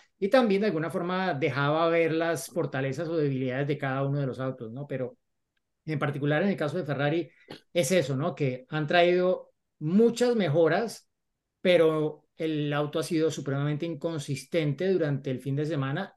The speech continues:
y en particular en la carrera, que al final es donde ellos necesitan mejorar. Ellos la calificación no, no está tan mal, eh,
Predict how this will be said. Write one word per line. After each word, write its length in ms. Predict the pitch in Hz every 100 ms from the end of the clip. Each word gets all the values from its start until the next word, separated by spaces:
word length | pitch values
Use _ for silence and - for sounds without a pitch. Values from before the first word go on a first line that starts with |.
| _
y 160 | 175 175
en 180 | 160
particular 580 | 147 151 131 143 131 127
en 80 | 143
la 100 | 160
carrera, 560 | 151 131 135 190 196 _ _ _ _ _ _
que 160 | 180
al 120 | 165 156
final 400 | 165 160 185 233
es 140 | 190
donde 240 | 190 196 165
ellos 320 | 147 190 196
necesitan 640 | 185 160 156 147 160 180
mejorar. 540 | 175 139 127 196 143 - _ _ _ -
Ellos 280 | 143 165 214
la 140 | 202
calificación 760 | 185 160 143 156 143 180 226
no, 160 | 233 180
no 100 | 165
está 260 | 180 - 196
tan 220 | 196 202
mal, 340 | 240 190 127 147
eh, 400 | 147 127 127